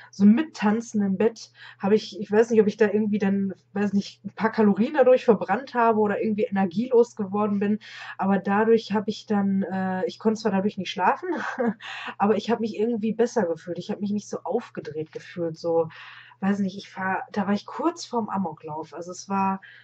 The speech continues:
schlimm. <laughs> Es war echt nicht mehr schön. Ja, ich war jetzt insgesamt sechs Tage drin.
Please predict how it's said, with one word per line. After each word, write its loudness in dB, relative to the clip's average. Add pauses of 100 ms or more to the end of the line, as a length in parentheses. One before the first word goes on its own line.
(140)
schlimm. -6 (120)
<laughs> -16
Es -20
war -2
echt -8
nicht -6
mehr -6
schön. -6 (960)
Ja, 2
ich -6
war 6
jetzt 6
insgesamt 0
sechs -2
Tage -2
drin. -6